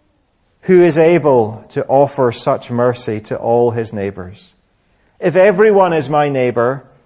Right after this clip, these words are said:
how can I possibly love my neighbor the way God wants me to?" If we tried to do this, we would get exhausted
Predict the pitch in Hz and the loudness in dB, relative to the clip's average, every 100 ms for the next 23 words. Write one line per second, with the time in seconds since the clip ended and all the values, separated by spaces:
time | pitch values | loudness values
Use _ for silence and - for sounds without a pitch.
0 | _ _ _ _ _ _ _ _ - 151 | _ _ _ _ _ _ _ _ -6 -4
1 | 147 165 151 147 143 - 156 143 160 135 | -2 -4 -4 -4 -6 -6 -6 -4 -10 -6
2 | 135 131 127 120 123 123 120 123 113 117 | -4 0 -2 -2 -6 -6 -6 -6 -6 -8
3 | 107 113 113 104 123 113 113 82 101 107 | -8 -6 -6 -6 -4 -2 -4 -6 -8 -8
4 | 107 - 104 - 92 87 85 _ _ _ | -10 -16 -16 -14 -16 -16 -20 _ _ _
5 | _ _ _ _ _ _ _ _ _ _ | _ _ _ _ _ _ _ _ _ _
6 | _ 120 - 123 - 143 127 127 131 - | _ -18 -10 -12 -8 -2 0 0 -6 -8
7 | - 113 120 107 107 104 - 117 123 127 | -12 -8 -8 -6 -10 -12 -14 -10 -8 -8
8 | 123 127 120 123 - - 120 117 - - | -8 -8 -8 -8 -10 -10 -10 -10 -14 -16
9 | 120 113 120 - - 120 107 | -8 -8 -8 -14 -12 -12 -12